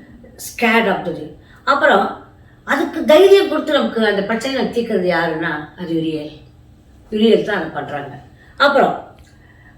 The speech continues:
உண்மை பேசுறதுக்கு தைரியம் வேணும் முதல்ல. உண்மையை பேசுறதுக்கு ரொம்ப, ரொம்ப தைரியம் வேணும். ஏன்னா இவங்க நம்மளை என்ன பண்ணிடுவாங்களோ, அவங்க என்ன பண்ணுவாங்களோ. நம்ம என்ன பண்றோம், இப்ப என்னுடைய பேச்சே எடுத்துக்கலாம், very much diplomatic,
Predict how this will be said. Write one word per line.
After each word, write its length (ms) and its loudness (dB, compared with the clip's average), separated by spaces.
உண்மை 340 2
பேசுறதுக்கு 680 4
தைரியம் 420 8
வேணும் 300 -2
முதல்ல. 280 -4
உண்மையை 380 4
பேசுறதுக்கு 640 4
ரொம்ப, 220 2
ரொம்ப 260 2
தைரியம் 460 4
வேணும். 240 -10
ஏன்னா 220 4
இவங்க 240 4
நம்மளை 200 0
என்ன 160 4
பண்ணிடுவாங்களோ, 540 0
அவங்க 240 0
என்ன 140 2
பண்ணுவாங்களோ. 360 -4
நம்ம 180 0
என்ன 160 0
பண்றோம், 400 0
இப்ப 140 -4
என்னுடைய 340 0
பேச்சே 280 0
எடுத்துக்கலாம், 380 0
very 180 6
much 280 0
diplomatic, 600 0